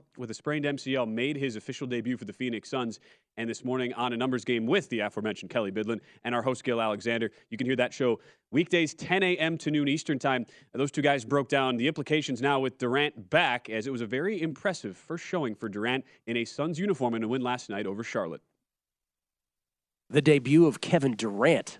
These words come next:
Speaker 2: for the Phoenix Suns last night. Uh, the Suns beat down the Charlotte Hornets. And yes, let's just caveat it at the beginning. Let's preface it by saying, yes, it was the Hornets, and it was the Hornets without LaMelo Ball.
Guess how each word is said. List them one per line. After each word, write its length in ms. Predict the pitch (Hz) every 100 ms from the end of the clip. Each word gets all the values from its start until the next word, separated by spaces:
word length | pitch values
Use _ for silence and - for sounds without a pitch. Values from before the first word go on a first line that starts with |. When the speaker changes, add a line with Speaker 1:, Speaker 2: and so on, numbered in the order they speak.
| _
Speaker 2:
for 180 | - 123
the 80 |
Phoenix 400 | 107 165 151 113
Suns 380 | - 160 165 151
last 320 | 98 151 76
night. 260 | 95 85 95 - - _ _ -
Uh, 180 | 123
the 100 | 117
Suns 540 | 113 - 160 156 131 107 - _ -
beat 340 | 156 170 - 98
down 580 | 127 170 139 107 110 - _ -
the 80 | 120
Charlotte 400 | - 131 117 -
Hornets. 400 | 156 120 120 135
And 100 | 127
yes, 320 | 127 98 -
let's 160 | 107
just 160 | - 95
caveat 500 | - 113 92 95 90
it 120 | 87
at 40 | 87
the 60 |
beginning. 380 | 90 107 95 98
Let's 180 | 95 -
preface 300 | - 82 87
it 80 | 85
by 80 |
saying, 260 | 82 92 82
yes, 220 | 107 98
it 80 | 90
was 180 | 131 131
the 80 | 127
Hornets, 380 | 113 104 113
and 100 | 107
it 140 | 95 87
was 240 | 113 107
the 80 | 110
Hornets 340 | 123 110 104
without 240 | 107 107 98
LaMelo 420 | 104 107 104 123
Ball. 380 | 143 98 82